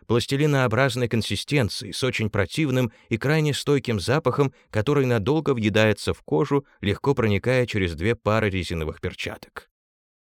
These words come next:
В почве с большим содержанием воды тело может не разлагаться десятилетиями. При этом ключевым фактором выступает отсутствие или недостаток кислорода. Когда же жидкость в большом количестве содержит известь,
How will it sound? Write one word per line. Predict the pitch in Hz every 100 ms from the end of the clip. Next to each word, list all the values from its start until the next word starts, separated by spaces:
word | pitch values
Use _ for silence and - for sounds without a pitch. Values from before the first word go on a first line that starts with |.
| _
В | -
почве | 196 208 - 87
с |
большим | 85 110 - 175
содержанием | 123 110 92 117 107 101
воды | 90 82 123
тело | 135 - 123 104
может | 113 107 98
не |
разлагаться | 95 80 80 92 92 90
десятилетиями. | 82 92 82 87 98 - - - - _ _ -
При | 82
этом | 87 95 92
ключевым | 98 - 87 78
фактором | - 113 - 80 80 - _
выступает | 101 104 107 123 127 120
отсутствие | 104 - 147 - 135 131
или | 135 110
недостаток | 104 95 - 87 82
кислорода. | - 82 82 82 73 - _ _ _ _ _ _ _ -
Когда | 90 165
же | 160 147
жидкость | 156 - 139
в | 98
большом | 113 - 120
количестве | 104 107 104 98 95
содержит | - 87 104 95 -
известь, | 151 156 92 - -